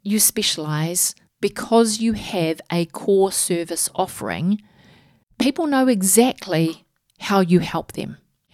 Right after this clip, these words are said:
And they have confidence that you can help them because this is what you specialize in.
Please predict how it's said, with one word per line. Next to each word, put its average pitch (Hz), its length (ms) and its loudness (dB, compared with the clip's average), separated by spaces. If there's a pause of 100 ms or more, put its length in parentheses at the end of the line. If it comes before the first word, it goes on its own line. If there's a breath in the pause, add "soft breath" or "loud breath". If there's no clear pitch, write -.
(140 soft breath)
And 202 140 2
they 214 100 4
have 202 200 -4
confidence 208 680 0
that 175 220 2
you 208 200 6
can 233 440 4
help 180 320 -4
them 170 120 0
because 175 340 -2
this - 300 0
is 185 180 2
what 170 300 0
you 185 400 4
specialize 156 760 -2
in. 139 300 -2